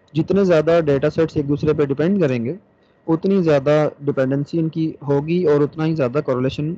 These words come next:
coefficient की value extreme पे होगी, या माइनस वन की तरफ या प्लस वन की तरफ।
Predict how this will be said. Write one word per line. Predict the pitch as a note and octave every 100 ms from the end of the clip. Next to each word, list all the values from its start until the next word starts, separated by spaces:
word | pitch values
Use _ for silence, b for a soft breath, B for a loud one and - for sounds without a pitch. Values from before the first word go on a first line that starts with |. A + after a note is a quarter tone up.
| -
coefficient | C3+ C#3+ D3 D3
की | C#3+
value | B2+ A#2+ D3 A#3 _ _ _
extreme | C#3+ - E3 F3 F3+
पे | D3+
होगी, | B2 C3+ C3+
या | C3
माइनस | B2+ C3 C#3+
वन | D#3
की | D#3+
तरफ | D#3 D3+ D#3
या | C3+
प्लस | C3 C3+ -
वन | A#2+
की | A2
तरफ। | - C#3